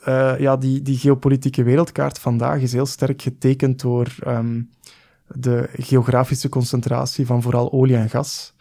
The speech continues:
Steenkool is iets gelijkmatiger verspreid over landen en continenten heen, dus dat is minder een geopolitiek probleem. Maar als je kijkt naar,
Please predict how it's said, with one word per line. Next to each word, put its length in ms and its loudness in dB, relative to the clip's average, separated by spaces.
Steenkool 440 6
is 100 6
iets 220 -4
gelijkmatiger 720 2
verspreid 480 0
over 260 0
landen 320 0
en 100 2
continenten 540 -2
heen, 360 -4
dus 160 -20
dat 180 -6
is 160 -4
minder 320 4
een 100 4
geopolitiek 500 0
probleem. 320 -4
Maar 120 4
als 120 6
je 80 0
kijkt 220 2
naar, 200 4